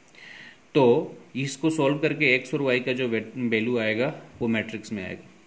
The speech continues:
Class ten में आप लोगों ने पढ़ा था linear equation, उसी हिसाब से solve करेंगे। यहाँ पे देखो, एक्स का कोएफिशिएंट क्या है, टू है, वहाँ पे देखो, एक्स का coefficient क्या है,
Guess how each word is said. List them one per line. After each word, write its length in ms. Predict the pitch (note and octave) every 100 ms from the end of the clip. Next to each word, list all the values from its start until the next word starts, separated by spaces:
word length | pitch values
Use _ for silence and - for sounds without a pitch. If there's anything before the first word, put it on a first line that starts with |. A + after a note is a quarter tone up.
| _ - - - - - -
Class 260 | C#3 D#3+ -
ten 100 | F#3
में 120 | G3
आप 160 | F3 F3
लोगों 160 | E3+
ने 80 | F3
पढ़ा 260 | E3+ D3+ D#3+
था 140 | D#3
linear 300 | C3 C3 B2+
equation, 380 | B2 A#2 B2 E3
उसी 240 | C#3 C3 C3
हिसाब 300 | A#2+ - A#2+
से 140 | B2+
solve 300 | - A2 G#2
करेंगे। 320 | G#2 G2+ G2 A2+ -
यहाँ 120 | B2 D3
पे 80 |
देखो, 300 | F3 F3 E3+ D3+
एक्स 220 | C#3 -
का 100 | E3+
कोएफिशिएंट 560 | D#3+ D#3 D#3+ E3 D#3+
क्या 120 | D#3+ D#3+
है, 100 | F#3 -
टू 160 | D3+ D3+
है, 260 | D#3+ F3+ - - - -
वहाँ 140 | C3 C3+
पे 140 | D3
देखो, 240 | C#3 C3+ C#3+
एक्स 200 | B2 -
का 100 | B2
coefficient 540 | A#2+ A2+ A#2+ A#2 A2+
क्या 120 | A2
है, 120 | G#2